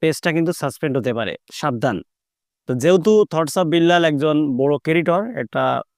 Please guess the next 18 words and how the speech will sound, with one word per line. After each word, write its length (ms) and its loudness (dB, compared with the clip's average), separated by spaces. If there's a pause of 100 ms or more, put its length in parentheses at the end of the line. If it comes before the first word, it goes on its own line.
(100)
বড় 200 0
ক্রিয়েশন 440 -2 (680)
Facebook-এর, 500 -2 (640)
তো 80 0 (300)
তার 240 2
আইডিটা 360 2
কিন্তু 340 2
Facebook 460 0
সাসপেন্ড 440 -2
করে 140 2
দিয়েছে। 360 0 (600)
এখানে 300 0
কিন্তু 220 0
একটা 240 2
বিশাল, 540 2 (200)
আহ, 440 2 (680)
বড় 280 0
একটা, 200 0